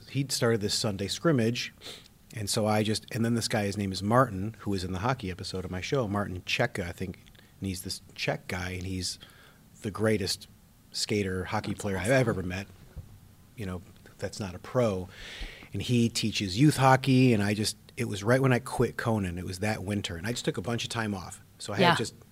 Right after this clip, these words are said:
Speaker 1: free time that I committed to. And that winter, and I was very fortunate to get to do that. It was a
Speaker 2: Yeah.
Speaker 1: real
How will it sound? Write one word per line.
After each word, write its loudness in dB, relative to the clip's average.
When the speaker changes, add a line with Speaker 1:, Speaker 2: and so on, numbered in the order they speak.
Speaker 1:
free 0
time -10
that -8
I -6
committed -2
to. -12
And -4
that 0
winter, 4
and -6
I -6
was -6
very 0
fortunate -4
to -8
get -4
to -8
do -4
that. -4
It -20
was -10
a 2
Speaker 2:
Yeah. 6
Speaker 1:
real 4